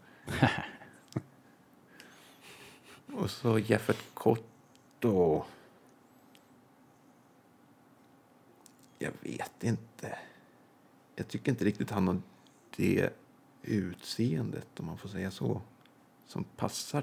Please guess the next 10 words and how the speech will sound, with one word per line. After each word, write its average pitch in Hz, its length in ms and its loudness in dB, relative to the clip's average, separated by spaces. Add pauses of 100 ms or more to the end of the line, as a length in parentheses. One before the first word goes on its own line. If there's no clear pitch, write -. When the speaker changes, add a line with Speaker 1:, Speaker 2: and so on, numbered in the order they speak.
Speaker 2:
till - 240 -8
Lando. - 600 -4 (2750)
Eh. - 100 -6 (4000)
Men 104 200 0
det 110 60 0
var 113 80 4
en 139 240 4
som - 140 -2
var 104 60 2
falsk. - 500 -4